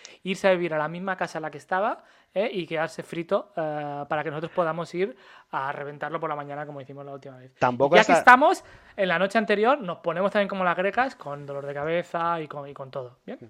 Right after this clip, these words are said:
Speaker 1: Va, venga.
Speaker 2: Tampoco estaría mal que pudiéramos hacer la idea que yo tenía de despertarle en Abu Dhabi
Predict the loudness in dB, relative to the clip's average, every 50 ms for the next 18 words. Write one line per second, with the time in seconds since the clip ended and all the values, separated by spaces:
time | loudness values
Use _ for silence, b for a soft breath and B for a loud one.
0 | -16 -16 -12 -8 -8 -8 -8 -2 0 0 2 4 2 4 4 4 6 6 6 8
1 | 8 8 6 6 4 4 6 6 6 6 6 6 4 4 2 0 -2 0 0 -2
2 | 0 0 0 0 0 -2 -4 -2 -2 0 2 2 2 2 2 -2 -2 -2 0 2
3 | 2 2 4 4 4 4 4 4 0 0 0 -2 -2 -2 -2 -2 -2 0 2 2
4 | 2 2 2 4 4 4 4 2 0 -2 -2 -2 -2 -2 2 2 2 2 4 4
5 | 2 2 0 -2 -6 -4 -2 -2 -2 0 2 4 4 4 4 2 0 -2 -4 -6
6 | -10